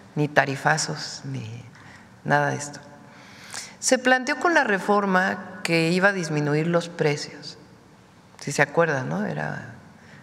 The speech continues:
eso ocurrió en todos los países del mundo donde hubo privatizaciones, em, que también, por cierto, el mercado eléctrico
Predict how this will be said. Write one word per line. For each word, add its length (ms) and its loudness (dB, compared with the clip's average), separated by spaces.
eso 240 2
ocurrió 500 2
en 160 0
todos 160 4
los 140 0
países 300 0
del 140 2
mundo 500 0
donde 280 0
hubo 480 0
privatizaciones, 1300 0
em, 460 2
que 100 0
también, 320 4
por 120 2
cierto, 240 2
el 60 2
mercado 320 2
eléctrico 480 0